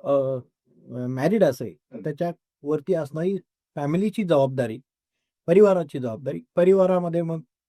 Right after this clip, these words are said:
स्वतःची बायको, धर्मपत्नी, आपल्याला असणारी मुलं,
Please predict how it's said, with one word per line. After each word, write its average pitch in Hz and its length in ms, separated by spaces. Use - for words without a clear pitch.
स्वतःची 156 560
बायको, 135 400
धर्मपत्नी, 135 720
आपल्याला 156 400
असणारी 156 400
मुलं, 165 380